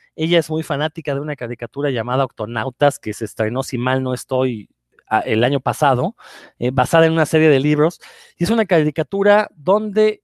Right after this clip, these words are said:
eh, bueno, son un grupo de animales, tipo Los Rescatadores, los que sean de mi generación recordarán esa caricatura, eh, pero bueno,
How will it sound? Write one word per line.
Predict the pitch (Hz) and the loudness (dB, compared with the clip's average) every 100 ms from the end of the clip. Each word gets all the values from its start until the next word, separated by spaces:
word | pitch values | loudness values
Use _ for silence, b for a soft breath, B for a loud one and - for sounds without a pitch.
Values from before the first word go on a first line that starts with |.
| _ | _
eh, | 165 147 147 | -6 -4 -4
bueno, | 143 175 151 - | -4 -2 -4 -6
son | - 190 | -8 -6
un | 202 | -4
grupo | 190 185 180 | -6 -4 0
de | 143 | 0
animales, | 131 127 156 165 160 202 | 0 -2 0 2 0 -2
tipo | - 175 | -6 0
Los | 170 120 | 0 0
Rescatadores, | 120 123 - 123 139 156 151 | -4 -4 0 0 0 0 0
los | 135 - | -4 -10
que | - 107 | -16 -14
sean | 143 | -10
de | 131 | -10
mi | 104 | -10
generación | 104 92 85 123 | -10 -10 -10 -12
recordarán | 127 - 90 98 117 | -12 -12 -8 -6 -6
esa | 127 | -6
caricatura, | - 92 98 95 113 147 B B B B B B - 135 | -4 -4 -4 -4 -4 -4 B B B B B B -4 2
eh, | 135 139 143 143 151 175 _ | 4 6 6 6 4 2 _
pero | - 180 185 | 4 6 6
bueno, | 139 | 2